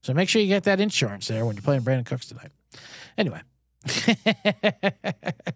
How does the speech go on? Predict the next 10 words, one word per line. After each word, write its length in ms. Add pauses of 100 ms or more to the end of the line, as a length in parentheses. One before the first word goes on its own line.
(1300)
We're 100
also 240
brought 260
to 60
you 60
by 180
Hall 220
of 60
Fame 300
Bets. 540